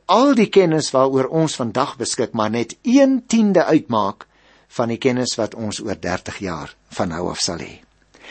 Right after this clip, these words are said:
En daarom is dit nou interessant dat ons oor meer kennis van die Bybel en sy ontstaan en die agtergrond van die Bybel ook beskik as ooit tevore. Ek wil nou eers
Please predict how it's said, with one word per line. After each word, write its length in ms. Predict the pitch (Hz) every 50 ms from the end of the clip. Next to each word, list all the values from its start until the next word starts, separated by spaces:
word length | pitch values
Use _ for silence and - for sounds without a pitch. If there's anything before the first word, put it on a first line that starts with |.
| - - - - - - - _
En 140 | - 98 95
daarom 360 | 101 110 151 196 214 196 170
is 80 | 147
dit 100 | - 135
nou 220 | 127 117 110 117 110
interessant 680 | 101 120 110 98 - - 220 185 147 165 220 - - -
dat 260 | 107 107 107 - -
ons 380 | - 127 127 120 117 117 - -
oor 160 | 101 98 87
meer 360 | 85 87 92 120 147 147 139
kennis 400 | - - 156 160 165 160 143 -
van 120 | - 101 98
die 100 | 101 95
Bybel 460 | - 95 123 170 175 202 214 208 208
en 200 | - - 113 107
sy 120 | - -
ontstaan 640 | 98 85 92 92 - - - - 160 170 180 196 196
en 140 | 175 - 95
die 120 | 85 95 -
agtergrond 580 | - - - - - 233 202 - 165 147 123 110
van 120 | - 107
die 80 | 104 98
Bybel 320 | 98 98 101 95 104 113
ook 180 | 135 120 104 -
beskik 420 | - - - - 196 208 208 - - _ _ _ _ _ _ _ _ _ _
as 240 | - 104 - - -
ooit 200 | - 120 107 95
tevore. 460 | - 107 - - 110 98 78 - - - - _ _ _ _ _ _ _ _ _ _ _ _ _ _ _ _ _ _ _ _ _ _ _ _ _ _ _ _ _ _ _ _ _ _ _
Ek 200 | - 202 247 -
wil 120 | 339 320 330
nou 80 | 320
eers 300 | 254 220 240 247 - -